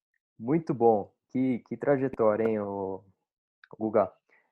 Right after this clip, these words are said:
É, eu queria te fazer uma série de perguntas, eu fui tomando notas aqui ao longo que você tava falando, não quis interromper, porque tava, de fato, muito interessante.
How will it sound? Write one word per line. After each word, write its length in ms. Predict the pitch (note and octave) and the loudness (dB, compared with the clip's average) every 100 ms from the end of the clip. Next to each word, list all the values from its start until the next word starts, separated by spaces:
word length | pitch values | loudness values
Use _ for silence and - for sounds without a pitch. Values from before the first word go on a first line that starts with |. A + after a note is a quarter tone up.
| _ | _
É, 520 | A2+ A2 A2+ A2 G#2 - | 0 4 6 6 4 0
eu 140 | A#2+ | -4
queria 320 | A#2+ D3 F3 | 2 6 6
te 100 | E3 | 4
fazer 280 | - C#3+ B2+ | 4 2 4
uma 360 | B2+ B2+ - B2 | 2 0 2 2
série 200 | D3+ D3 | 4 2
de 80 | D3 | 4
perguntas, 420 | D#3+ C3+ B2+ B2 | 4 4 0 -4
eu 100 | A2+ | -6
fui 120 | A#2+ | -4
tomando 360 | C3 C3 B2 A#2 | -2 0 0 2
notas 380 | A#2 A2+ A#2 | 2 2 0
aqui 200 | A2 A2 A2 | -4 -2 -2
ao 80 | |
longo 300 | A2+ A2 G#2 G2 | 0 -2 -6 -12
que 80 | |
você 100 | - | -8
tava 160 | A2 G#2 - | 0 0 0
falando, 220 | A2+ B2+ | -2 -2
não 80 | B2 | -2
quis 180 | B2 | -4
interromper, 500 | A#2+ A#2 A2+ A2 G#2 | -4 -4 -2 -4 -4
porque 100 | A#2+ | -6
tava, 300 | - A#2+ A#2 | 0 2 2
de 100 | A2 | -2
fato, 300 | A2+ A#2+ A#2+ | -2 0 0
muito 220 | A#2+ B2 B2+ | -2 -8 -6
interessante. 560 | C#3 C3+ C3 A2 F#2 | -2 0 0 -6 -8